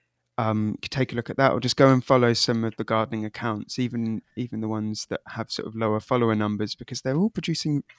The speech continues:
really lovely, inspiring, insightful stuff. So, um, you can get some good ideas.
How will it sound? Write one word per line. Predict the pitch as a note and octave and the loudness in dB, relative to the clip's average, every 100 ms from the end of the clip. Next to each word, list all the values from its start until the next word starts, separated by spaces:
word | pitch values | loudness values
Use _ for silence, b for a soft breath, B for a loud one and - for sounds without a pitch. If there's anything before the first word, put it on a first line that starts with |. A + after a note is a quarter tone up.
| _ _ | _ _
really | C3+ D3 D3+ | 4 6 6
lovely, | B2+ C3 B2 B2+ B2+ B2 C3 _ - | 4 2 2 -4 -2 -2 -4 _ -6
inspiring, | A#2 - B2+ A#2+ A#2 A2+ A#2 A2+ A#2 | -2 0 4 6 6 4 2 0 -2
insightful | A#2 A2+ A#2+ A2+ - A#2+ A2 | -4 -2 -4 -4 -6 -10 -10
stuff. | - - B2 G2+ - | -6 2 2 2 -2
So, | - A2 G#2+ A2 b b b b b | -2 0 0 -2 b b b b b
um, | A#2 G#2+ G#2+ G#2+ G#2+ A2+ _ _ - | -4 -2 -2 -4 -6 -8 _ _ -16
you | A#2 | -8
can | A#2+ - _ _ _ _ - | -8 -8 _ _ _ _ -10
get | - | -8
some | - B2 | -2 2
good | C3 | 4
ideas. | A2+ A#2 E3 D#3+ G#2+ - | 4 2 2 2 0 -6